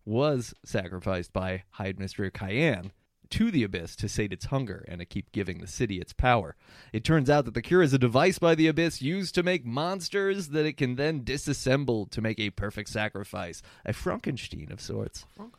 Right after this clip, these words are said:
Speaker 1: made of the best aspects of many mutated creatures. Orpheus explained that he wants to stop the abyssal sacrifices from being made because it's made Cinnamon evil, and it will destroy everything. So the party decided to meet with Orpheus by sneaking through the back gate of the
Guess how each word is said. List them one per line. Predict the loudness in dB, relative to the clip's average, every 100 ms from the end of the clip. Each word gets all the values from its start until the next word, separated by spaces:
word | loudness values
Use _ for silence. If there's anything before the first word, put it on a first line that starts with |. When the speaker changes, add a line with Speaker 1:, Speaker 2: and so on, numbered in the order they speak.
| _
Speaker 1:
made | 0 4 4 2
of | -4
the | -2
best | 0 2
aspects | 2 4 4 2 0
of | -4 -2
many | -2 -2
mutated | -2 -2 0 2 2 -2 -6 -18 _
creatures. | -4 -4 -4 -8 -10 -20 _ _ _ _ _
Orpheus | 8 8 8 4
explained | 2 4 4 6
that | 2
he | 2 2
wants | 2 2
to | 0
stop | 4 4
the | 6 4
abyssal | 4 4
sacrifices | 6 6 6 4 2 0
from | 2
being | 2 4
made | 4 4
because | 2 6 8 8 4
it's | 0 0
made | 2 2 4
Cinnamon | 2 4 2
evil, | 0 -2 0 0 -2 -14 -2
and | 0
it | 2
will |
destroy | 0 0 0 2 6
everything. | 6 4 -2 -2 -4 -8 -10
So | -2
the | 2
party | 2 2
decided | 2 2 4
to | 2
meet | 0
with | 2 4
Orpheus | 4 4 0
by | 0 -6
sneaking | -4 -4 -2 -4
through | -2
the | -2
back | 2 0
gate | 2 2 2
of | -2
the | -8 -12